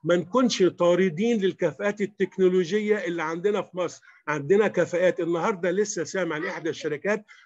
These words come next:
عملت فعلًا، آه، تتواكب مع الميتافيرس وعملت فعلًا معمل إلكتروني، آه، فيرتشوال، آه، للتدريب على أعمال ال-، ال-، الح-، مقا-، مقاومة الجرائم والسايبر والأمن السيبراني وما إلى ذلك.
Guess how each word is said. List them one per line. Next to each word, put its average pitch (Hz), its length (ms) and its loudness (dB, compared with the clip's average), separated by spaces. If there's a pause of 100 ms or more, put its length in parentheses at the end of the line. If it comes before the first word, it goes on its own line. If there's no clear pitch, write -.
عملت 185 440 0
فعلًا، 196 420 -2 (320)
آه، 143 160 -6 (100)
تتواكب 160 640 0
مع 151 180 -2
الميتافيرس 185 680 -2
وعملت 190 500 -2
فعلًا 190 340 -2
معمل 185 640 -2 (260)
إلكتروني، 185 840 0 (200)
آه، 147 100 -10
فيرتشوال، 139 520 -4 (300)
آه، 156 160 -4
للتدريب 185 720 0
على 165 180 -2
أعمال 160 340 -4
ال-، 139 260 -6
ال-، 143 420 -8
الح-، 143 260 -8 (180)
مقا-، 160 440 -2 (160)
مقاومة 175 500 0
الجرائم 160 640 2
والسايبر 151 540 -2
والأمن 151 680 -4
السيبراني 151 680 -2
وما 160 240 0
إلى 127 140 -6
ذلك. 101 240 -14